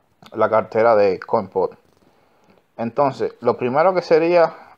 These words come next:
que, que haríamos es abrir una página de Google, si es el buscador que utilizan, y entre ellos, como ven aquí, pueden ver que yo tengo ya predeterminado, eh, cuáles son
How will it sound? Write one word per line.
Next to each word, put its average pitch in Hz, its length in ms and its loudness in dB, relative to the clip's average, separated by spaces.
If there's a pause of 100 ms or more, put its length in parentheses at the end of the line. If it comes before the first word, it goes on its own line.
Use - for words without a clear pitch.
(520)
que, 110 320 -4
que 117 100 -2
haríamos 113 560 -2 (720)
es 147 380 -4 (1500)
abrir 110 480 -4
una 120 300 0
página 151 340 0
de 151 80 0
Google, 156 420 0 (440)
si 101 360 -10
es 110 60 0
el 117 80 0
buscador 120 420 -2
que 123 60 -2
utilizan, 127 500 -8 (800)
y 156 140 -6
entre 180 380 -2
ellos, 160 140 0
como 123 220 0
ven 143 120 2
aquí, 160 440 -4
pueden 127 480 -2
ver 131 280 0
que 117 120 -6
yo 113 200 0
tengo 110 320 -4
ya 107 360 -2 (140)
predeterminado, 110 880 -2 (180)
eh, 98 280 -6 (520)
cuáles 117 320 -2
son 120 320 -8